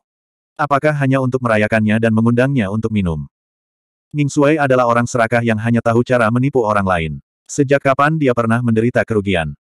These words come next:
Belum lagi mentraktir seseorang minum, bahkan mentraktir seseorang minum air saja sudah cukup membuat hatinya sakit. Pasti ada sesuatu yang mencurigakan tentang situasi abnormal ini.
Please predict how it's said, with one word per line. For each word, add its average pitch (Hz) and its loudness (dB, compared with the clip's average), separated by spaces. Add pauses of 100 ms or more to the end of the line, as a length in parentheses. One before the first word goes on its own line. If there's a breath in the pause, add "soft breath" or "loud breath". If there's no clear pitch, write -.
(360)
Belum 143 2
lagi 139 2
mentraktir 135 0
seseorang 107 0
minum, 113 0 (160)
bahkan 131 0
mentraktir 127 -2
seseorang 110 0
minum 110 0
air 117 0
saja 117 0
sudah 120 -2
cukup 123 -2
membuat 117 0
hatinya 101 -4
sakit. 85 -6 (1040)
Pasti 147 0
ada 139 2
sesuatu 131 -2
yang 123 2
mencurigakan 110 0
tentang 113 -2
situasi 131 -2
abnormal 110 -2
ini. 80 -6